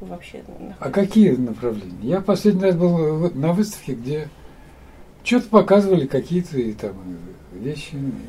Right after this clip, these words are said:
Speaker 2: Ни-, ничто не казалось мне слишком новым. Я с удовольствием, э, смотрел Бекона, там было три или четыре его картинки. Я просто не пропустил в Москве его большую выставку, и так, э,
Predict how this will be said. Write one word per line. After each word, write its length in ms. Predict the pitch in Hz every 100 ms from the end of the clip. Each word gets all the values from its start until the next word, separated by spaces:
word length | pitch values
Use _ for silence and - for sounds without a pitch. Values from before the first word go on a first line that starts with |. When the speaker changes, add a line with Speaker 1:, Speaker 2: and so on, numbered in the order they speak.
| 113
Speaker 2:
Ни-, 500 | 123 127 147 143 156
ничто 300 | 170 170 185
не 80 | 175
казалось 360 | 175 170 165 -
мне 120 | 151
слишком 480 | - 160 - 147 139
новым. 360 | 107 90 101
Я 160 | 117 151 160 - - - - - - -
с 120 | -
удовольствием, 640 | 139 165 180 160 151 139 - -
э, 320 | 131 113 113 - - - - -
смотрел 680 | - 123 131 135 143 135 - 101 - -
Бекона, 480 | 110 123 110 - 101 101 - - -
там 120 | 107
было 240 | 104 113 107 -
три 140 | 131
или 100 | 147
четыре 400 | 135 - - 120
его 140 | 110 101 98 - - - - -
картинки. 540 | 110 - - 87 - - - - - - - - - - - - - -
Я 100 | 143
просто 300 | 151 151 147
не 60 | 151
пропустил 560 | - 143 - 175 196 151
в 40 |
Москве 300 | 135 127 -
его 140 | 131
большую 400 | 117 131 - 156
выставку, 500 | 165 208 - 160 -
и 140 | 123 123
так, 300 | 127 110
э, 60 | -